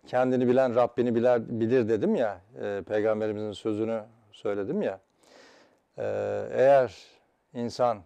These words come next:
kendisini daha çok bilirse Rabbini bilmeye başlar. Rabbini bilmek ise en büyük mutluluk, en büyük huzurdur. En büyük güçtür.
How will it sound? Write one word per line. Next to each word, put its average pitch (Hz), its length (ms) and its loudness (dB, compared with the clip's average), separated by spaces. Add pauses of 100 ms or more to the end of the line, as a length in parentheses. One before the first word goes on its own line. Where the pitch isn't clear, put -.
(160)
kendisini 117 600 -2
daha 120 180 4
çok 101 280 -6
bilirse 160 520 0 (760)
Rabbini 120 760 -2
bilmeye 117 440 0
başlar. 110 600 -4 (1500)
Rabbini 120 420 0
bilmek 117 320 0
ise 131 420 -4
en 123 260 -2
büyük 110 240 -2
mutluluk, 110 480 -4
en 117 260 -6
büyük 104 200 -4
huzurdur. 107 800 -6 (680)
En 139 300 0
büyük 131 380 -2
güçtür. - 680 -2